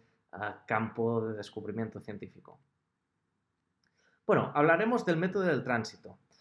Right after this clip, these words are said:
Ah, el método del tránsito es un método fotométrico, ah, que, ah, nos sirve porque nos valemos que,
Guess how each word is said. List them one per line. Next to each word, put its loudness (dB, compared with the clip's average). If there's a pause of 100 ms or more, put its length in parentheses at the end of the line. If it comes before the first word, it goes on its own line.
(360)
Ah, 2
el 2
método 4
del 2
tránsito -2
es 0
un 2
método 2 (180)
fotométrico, -2 (300)
ah, -6
que, 2
ah, -2
nos -2
sirve 2
porque 0
nos 0
valemos 4
que, -4